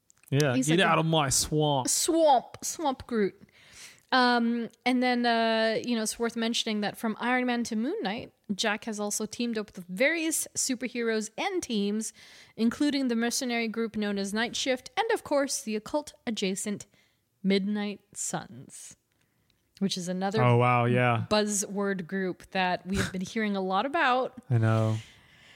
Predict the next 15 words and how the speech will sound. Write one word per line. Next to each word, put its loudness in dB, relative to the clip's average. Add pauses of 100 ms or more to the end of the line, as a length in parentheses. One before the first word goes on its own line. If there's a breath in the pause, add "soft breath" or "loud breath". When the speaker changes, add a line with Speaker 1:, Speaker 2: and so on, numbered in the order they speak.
(140 loud breath)
Speaker 2:
Uh, 4 (760 loud breath)
Speaker 1:
So 2
many 2
groups. -2 (400)
Speaker 2:
yeah, 2
'cause -10
if -8
they -2
did -6
that, 0
that -2
would -4
easily -2
be -6
Punisher, -2